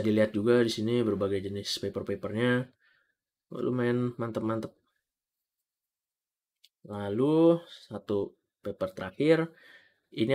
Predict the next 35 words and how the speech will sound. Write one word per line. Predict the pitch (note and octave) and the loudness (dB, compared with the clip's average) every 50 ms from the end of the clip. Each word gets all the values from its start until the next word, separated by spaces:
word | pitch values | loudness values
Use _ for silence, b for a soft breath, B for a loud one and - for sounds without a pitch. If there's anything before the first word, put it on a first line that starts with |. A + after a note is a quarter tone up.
| C3+ C3 | 4 6
adalah | A#2+ A2+ A2 A2+ | 6 6 4 4
satu | G#2+ A#2+ G#2+ | 2 0 0
penelitian, | - G#2+ G2+ G#2+ A2+ B2 C3 C#3+ D#3+ - | 0 0 4 4 6 8 8 6 6 4
tapi | A#2+ A#2+ - F3+ | 4 6 6 6
sayangnya | F3+ - C#3+ A2+ A#2 B2+ D3+ E3+ E3 D#3 | 6 6 4 2 2 2 2 2 4 4
ini | E3+ F3+ F3+ | 2 2 2
hanya | C#3 B2+ B2+ B2 A2+ | 0 2 2 2 2
di | A#2+ A2+ | 2 4
bagian | A2+ A2+ A2 G#2+ A#2 A2 G#2+ G#2+ G#2 F#2+ - - - - - | 4 4 4 6 4 4 4 2 -2 -4 -8 -14 -18 -4 -4
teknologi. | B2+ A#2+ - A#2+ A#2 B2 C#3 E3 E3+ E3+ F3 E3+ D#3 C#3+ - - B B B B B B B B - - | -4 0 2 2 6 6 6 6 4 4 4 4 4 4 0 -4 B B B B B B B B -12 0
Jadi | - - A2+ C3 C#3+ | 4 6 6 8 6
kita | - D3+ E3+ E3+ | 6 4 4 6
coba | - C3+ A#2+ A#2 A#2+ | 6 8 8 8 6
cari | - C3 C3 C3 B2+ | 6 4 4 4 4
juga | A#2+ C3 C3+ D#3+ D#3 D3 | 2 2 4 4 4 4
nanti | C#3 B2 A#2+ A#2+ C#3+ E3 | 4 2 2 4 4 4
ya | E3+ | 4
di | D3+ A2 G#2 | 2 0 -2
tem-, | G#2+ G#2 G2+ - - | -4 -6 -6 -6 -6
yang | A#2+ C3 A2 G#2+ G#2 G#2 G#2 G2 G2+ G2+ | -4 -2 -2 -2 -2 -4 -4 -4 -2 -2
bagian | G#2 G2+ G2+ G#2 G2+ G2+ | -2 0 0 -2 -2 -2
lain, | G2 G2 G2+ A2+ C#3 D#3 D3+ | -4 -4 -2 0 0 0 0
tapi | C3 A2 - D#3+ D#3+ E3+ B B B B B B - - | -2 0 2 2 0 0 B B B B B B -4 -2
ini, | - A#2+ E3 E3 D#3 G#2 - - - - - - - | 2 4 6 4 4 2 -2 -8 -16 -18 -10 0 4
eh, | A#2 A#2+ A#2+ A#2 | 4 6 6 6
bagus | - A2+ A#2 A#2+ A#2+ A#2 | 4 4 4 2 2 2
juga | A2 A2 B2 D3 - - | 4 4 4 4 4 0
karena | C3 B2+ C#3 D3 C3 | -2 -2 -2 -2 0
dia | B2+ C3+ C3+ | 0 0 2
bisa | C3 A#2+ - - A2+ | 0 -2 -2 -2 0
melihat | G#2+ G#2+ G#2 G#2+ - C#3 C#3 - - | 0 0 -2 -2 -2 -4 -4 -4 -4
bahwa | A2+ G#2+ G#2 - - B2 C3 C#3+ D3+ - B B B B B B B B B - - - - | -4 -4 -2 -2 0 0 0 0 0 -4 B B B B B B B B B -20 -20 -10 -6
mengenai, | A2+ A#2 A#2+ A#2 A#2+ A#2 A#2+ B2+ C3+ C3+ C3+ C3 B2+ B2 A#2 A#2+ | -2 0 2 2 2 4 4 6 6 6 6 6 6 4 4 2
eh, | - A#2 A2+ A2 G#2+ G#2+ G#2+ G#2 - | 2 2 4 4 4 2 0 0 -2
publikasi | A#2+ A2+ A2 A2 A2 - A2+ A2+ - | -4 -2 0 0 0 0 0 0 0